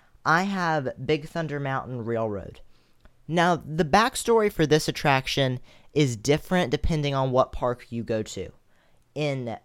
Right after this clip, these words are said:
Paris, um, at Walt Disney World and Disneyland, and overseas, every one of these things has a different backstory. I think the one in Tokyo might have the same backstory as the one in Florida,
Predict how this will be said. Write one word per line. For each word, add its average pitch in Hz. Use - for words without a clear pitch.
Paris, 185
um, 151
at 120
Walt 147
Disney 151
World 139
and 127
Disneyland, 127
and 139
overseas, 135
every 185
one 170
of 156
these 147
things 131
has 143
a 143
different 127
backstory. 113
I 147
think -
the 233
one 185
in 147
Tokyo 123
might 139
have 160
the 139
same 139
backstory 127
as 117
the 127
one 123
in 113
Florida, 139